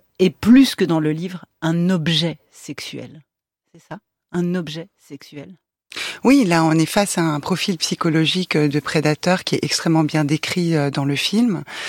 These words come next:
Speaker 2: euh, qui est quelqu'un qui, qui vit complètement enfermé dans son narcissisme, un double narcissisme, puisque effectivement c'est un prédateur sexuel
Speaker 1: Oui.
Speaker 2: qui cherche, euh, ses proies, ses victimes à la sortie des collèges et des lycées, mais c'est aussi un prédateur, euh, littéraire, puisqu'il, euh,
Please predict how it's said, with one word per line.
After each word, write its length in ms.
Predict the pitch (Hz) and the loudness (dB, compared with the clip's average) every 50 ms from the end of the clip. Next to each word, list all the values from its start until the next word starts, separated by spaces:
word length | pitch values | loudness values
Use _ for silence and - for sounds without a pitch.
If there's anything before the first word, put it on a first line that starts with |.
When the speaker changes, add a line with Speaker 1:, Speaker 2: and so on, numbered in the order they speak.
| - - - - - - - - | -10 -8 -10 -10 -12 -14 -12 -8
Speaker 2:
euh, 420 | - 147 135 135 131 131 131 135 135 | -6 -4 -4 -4 -4 -4 -6 -6 -6
qui 240 | - - - 147 147 | -6 -6 -4 -4 -4
est 40 | |
quelqu'un 400 | - - 147 127 - - 165 165 | -2 -2 -4 -6 -4 -4 -4 -4
qui, 480 | 156 - - - - 139 139 127 143 151 - | -4 -6 -10 -10 -8 -8 -8 -8 -8 -10 -10
qui 180 | - - - 127 | -10 -10 -10 -10
vit 380 | 110 117 135 139 143 131 - - - | -10 -10 -10 -10 -10 -10 -12 -12 -12
complètement 380 | - 147 - 143 139 - 147 139 | -14 -10 -8 -6 -6 -4 -4 -6
enfermé 360 | 131 - 143 131 143 151 143 | -6 -8 -6 -4 -4 -4 -4
dans 120 | 139 135 | -4 -6
son 180 | 127 - 143 135 | -8 -8 -8 -6
narcissisme, 680 | 131 131 120 - - 151 - - - 214 220 190 185 | -8 -8 -8 -10 -10 -10 -8 -8 -8 -8 -6 -4 -2
un 80 | 151 143 | -2 -2
double 340 | 139 120 196 196 170 165 160 | -2 -2 -4 -4 -2 -2 -2
narcissisme, 680 | 151 151 156 - - 165 - - 226 - - 175 160 | -2 -2 -4 -6 -8 -10 -8 -8 -8 -4 -2 -4 -4
puisque 300 | - - - - - 175 156 151 147 - - - - - - | -4 -6 -10 -8 -6 -4 -4 -4 -4 -6 -10 -14 -14 -12 -10
effectivement 380 | 156 - 165 156 - - 175 175 | -8 -6 -6 -6 -4 -4 -4 -4
c'est 120 | - - | -4 -4
un 60 | 156 | -8
prédateur 500 | - - 165 156 156 151 - - 156 151 | -6 -6 -6 -6 -6 -6 -6 -6 -8 -6
sexuel 480 | - - 160 - - - 185 214 269 302 233 165 196 | -6 -8 -6 -6 -4 -2 -2 0 0 0 -2 -2 -2
Speaker 1:
Oui. 100 | 190 180 170 - - - - | -2 -4 -4 -6 -8 -10 -8
Speaker 2:
qui 120 | - 160 | -6 -4
cherche, 400 | - - 175 170 160 - - - | -2 -2 -2 0 0 -2 -2 -2
euh, 140 | 147 147 143 | -4 -6 -6
ses 180 | - - 151 | -8 -8 -10
proies, 300 | - - - 151 151 165 | -10 -8 -4 -4 -4 -4
ses 160 | 160 - - 139 | -4 -6 -8 -10
victimes 540 | 127 127 - - - - 143 151 160 160 | -10 -10 -14 -16 -14 -8 -6 -4 -2 -2
à 100 | 147 139 | -2 -2
la 100 | 139 139 | -4 -4
sortie 320 | 131 - 143 - - - 156 | -6 -6 -8 -10 -12 -12 -10
des 120 | 143 139 | -10 -10
collèges 500 | - - 143 135 139 151 170 175 160 143 | -8 -8 -6 -4 -4 -2 -2 -4 -4 -6
et 160 | 143 143 139 | -6 -8 -8
des 120 | 131 139 143 | -8 -8 -8
lycées, 380 | 139 135 135 - - 220 254 - - - - - - - - | -8 -6 -6 -4 -4 -4 -4 -6 -10 -14 -14 -14 -14 -12 -12
mais 60 | - - | -10 -8
c'est 120 | - 156 | -6 -6
aussi 340 | 139 - - - 185 175 165 | -6 -6 -8 -8 -6 -4 -4
un 100 | 151 147 | -4 -4
prédateur, 560 | - - 156 147 147 - - 165 160 156 160 | -6 -6 -6 -6 -6 -6 -6 -8 -8 -6 -6
euh, 80 | 151 143 | -6 -6
littéraire, 500 | 143 160 - - 180 175 208 214 - - | -6 -6 -6 -6 -4 -4 -4 -6 -8 -10
puisqu'il, 800 | - 147 - - - - 151 147 143 143 139 139 135 127 135 | -14 -16 -16 -14 -12 -10 -8 -8 -8 -8 -8 -10 -10 -10 -10
euh, 100 | 135 131 | -10 -10